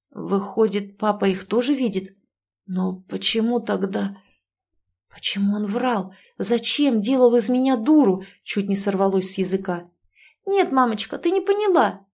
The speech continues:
торопливо проговорила Ксюша. "Папа не видел их. Он нашёл мои рисунки, вот как ты, и спросил, кто это. Он немного рассердился, когда я сказала, что вижу детей, которые тоже живут в нашем доме.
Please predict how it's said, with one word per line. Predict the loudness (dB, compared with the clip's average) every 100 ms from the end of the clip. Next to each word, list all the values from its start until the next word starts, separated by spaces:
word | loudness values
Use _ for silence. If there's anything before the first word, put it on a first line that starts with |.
| _
торопливо | -4 -2 -2 0 0
проговорила | 0 -2 -2 0 0 -2 -4
Ксюша. | -4 -6 -8 -10 -14 _ _ _ _
"Папа | -2 0 2
не | 2 4
видел | 2 4 2
их. | 0 -6 _ _ -6
Он | -2 2
нашёл | 0 2 2
мои | 4 4
рисунки, | 4 2 2 2 2 -4 -10 _ _
вот | -10 -6
как | 0 0 0
ты, | -4 -4 -6 _ _ _
и | -4
спросил, | -2 0 0 2 2
кто | 0 0 2
это. | 2 0 -12 -12 _ _ _ _ _ _ _ 0
Он | 2 2
немного | 2 4 2 0
рассердился, | 0 0 0 0 4 4 4 -2
когда | -2 -2 0 2
я | 2
сказала, | 0 -4 0 0 0
что | -4 -6
вижу | -4 -2 -4
детей, | -4 -6 -2 -2
которые | -2 -4 -2 0 0
тоже | -2 -2 -2
живут | -2 -2 -4 -4
в |
нашем | -2 -2 -2 -4
доме. | 2 2 2 -4